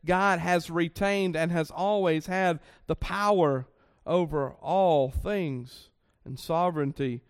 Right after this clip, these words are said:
over all things, that his will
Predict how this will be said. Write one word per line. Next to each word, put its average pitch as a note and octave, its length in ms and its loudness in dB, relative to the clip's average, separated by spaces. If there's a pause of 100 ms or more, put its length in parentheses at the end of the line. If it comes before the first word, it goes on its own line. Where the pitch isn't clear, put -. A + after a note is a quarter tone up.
(360)
over C3+ 320 -2
all C#3 260 -2
things, C3+ 340 -2
that D3+ 160 -2
his D#3 260 -2
will E3 580 2